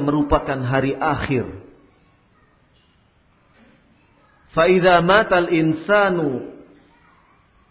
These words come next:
wa fadat ruhuhu dakhala fil yaumil akhir wa kharaja minad dunya.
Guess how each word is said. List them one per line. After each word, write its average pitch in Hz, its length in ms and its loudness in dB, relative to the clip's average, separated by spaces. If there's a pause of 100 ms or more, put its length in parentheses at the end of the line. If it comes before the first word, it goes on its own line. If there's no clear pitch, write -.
(260)
wa 127 240 -2
fadat 180 560 2
ruhuhu 156 880 -2
dakhala 160 560 0
fil 147 240 -2
yaumil 160 480 -2
akhir 151 480 -4 (1400)
wa 131 160 -2
kharaja 160 560 2
minad 131 400 -4
dunya. 113 640 -4